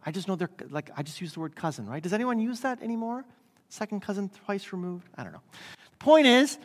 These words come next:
they were related in some way. Can you imagine that? That John and Jesus, just a few months apart, cousins, talk about being an eyewitness of the life of Christ on earth, right? Talk about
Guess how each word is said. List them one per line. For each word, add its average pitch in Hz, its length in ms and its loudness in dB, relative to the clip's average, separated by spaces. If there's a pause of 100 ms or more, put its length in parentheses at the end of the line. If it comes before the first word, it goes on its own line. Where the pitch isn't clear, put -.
(460)
they 185 140 8
were 233 180 4
related 311 480 6
in 269 180 6
some 226 260 4
way. 165 460 4 (320)
Can 359 160 4
you 415 140 6
imagine 381 460 2
that? 143 300 0 (760)
That 240 160 2
John 277 420 4
and 311 140 2
Jesus, 277 280 0
just - 180 -6
a 302 40 -4
few 311 180 -2
months 330 220 -2
apart, 214 640 -4 (840)
cousins, 240 840 2 (380)
talk 294 220 4
about 254 240 4
being 233 180 2
an 214 80 2
eyewitness 208 720 -2
of 202 120 -6
the 214 80 -2
life 175 280 2
of 208 140 -10
Christ 302 440 -2
on 220 140 -4
earth, 320 260 -2 (720)
right? 311 340 2 (220)
Talk 302 200 4
about 247 260 2